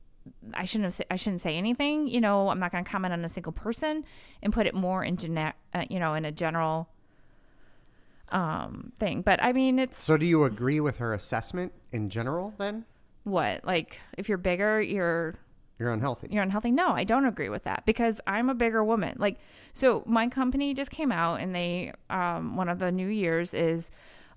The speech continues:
Speaker 1: where we get access to this app, and I haven't finished the setup because it's, you know, they need, like, a ton of information. But, uh, the initial, um, the initial screening, which asks for, like, very generic stuff, and I was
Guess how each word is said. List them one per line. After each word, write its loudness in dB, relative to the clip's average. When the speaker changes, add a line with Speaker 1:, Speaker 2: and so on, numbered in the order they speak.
Speaker 1:
where 2
we 0
get 0
access -2
to -4
this -4
app, -2
and -2
I 0
haven't 0
finished -2
the -14
setup -2
because -6
it's, -12
you -8
know, -10
they -10
need, -10
like, -12
a -12
ton -6
of -8
information. -6
But, -2
uh, 0
the -2
initial, 0
um, 0
the 0
initial 0
screening, -2
which -2
asks 0
for, 0
like, -4
very 4
generic 2
stuff, -4
and 0
I 0
was -4